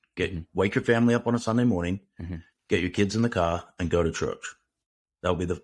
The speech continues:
Speaker 1: that would be the number one thing that your pastor wants right now
Speaker 2: Mm.
Speaker 1: <laughs> is
Speaker 2: Mm-hmm.
Speaker 1: people in the seats. So
Speaker 2: Mm-hmm.
Speaker 1: could, could you do that twice a month, please?
Speaker 2: Mm-hmm. Amen.
Speaker 1: You know, obviously,
Speaker 2: Amen.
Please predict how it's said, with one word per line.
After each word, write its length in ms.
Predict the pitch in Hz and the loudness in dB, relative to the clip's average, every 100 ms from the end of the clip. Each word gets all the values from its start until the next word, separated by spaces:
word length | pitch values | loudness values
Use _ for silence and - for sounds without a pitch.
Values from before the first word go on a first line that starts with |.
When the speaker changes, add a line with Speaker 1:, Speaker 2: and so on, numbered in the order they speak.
| - | 0
Speaker 1:
that 100 | 185 | 4
would 120 | 156 | 4
be 120 | 139 127 | 4 6
the 100 | 107 | 6
number 280 | 107 120 | 6 6
one 180 | 120 117 | 4 2
thing 240 | 107 107 98 | 2 2 0
that 100 | 78 | 0
your 120 | 92 | -2
pastor 320 | 95 92 101 | -2 -2 -2
wants 260 | 92 80 71 | -2 -2 -6
right 120 | 55 | -6
now 220 | 78 - - | -6 -8 0
Speaker 2:
Mm. 200 | 104 87 - | 2 0 -2
Speaker 1:
<laughs> 80 | 123 | -2
is 100 | - - - | -2 -4 0
Speaker 2:
Mm-hmm. 300 | 117 113 110 | 2 2 2
Speaker 1:
people 260 | 107 101 98 | 0 2 2
in 60 | |
the 60 | 87 | 2
seats. 360 | 78 65 - - | -2 -6 -10 -8
So 120 | - | -2
Speaker 2:
Mm-hmm. 240 | 101 92 90 - _ | 0 2 0 -2 _
Speaker 1:
could, 200 | - - | -12 -8
could 140 | - 101 | -4 0
you 60 | |
do 100 | 104 123 | 2 4
that 200 | 104 - | 2 2
twice 240 | 95 90 | -2 0
a 40 | 101 | 0
month, 280 | 85 98 - | 0 -4 -4
please? 240 | 78 104 | 0 2
Speaker 2:
Mm-hmm. 140 | 113 | 4
Amen. 220 | 107 107 98 | 4 4 2
Speaker 1:
You 60 | |
know, 100 | 90 | 2
obviously, 360 | 101 104 107 104 _ _ | 0 -2 -6 -8 _ _
Speaker 2:
Amen. 120 | 113 | 0